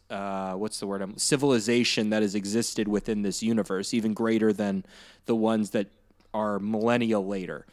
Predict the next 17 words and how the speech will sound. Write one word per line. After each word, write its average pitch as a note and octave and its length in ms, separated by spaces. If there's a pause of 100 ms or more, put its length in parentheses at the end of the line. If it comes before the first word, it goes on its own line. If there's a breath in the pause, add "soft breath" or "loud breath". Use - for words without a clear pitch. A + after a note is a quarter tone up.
(320 soft breath)
So A2+ 220
Valyria B2 600
was A2+ 180
just - 240
this G#2 240
incredible A#2 720
city, A2 420
and G#2+ 100
it's B2+ 220
even, F#3 280
there's C3+ 200
even G3+ 220
some A#2+ 200
lines A#2+ 480
when G#2+ 240 (360 soft breath)
I A#2 100
think, C3 240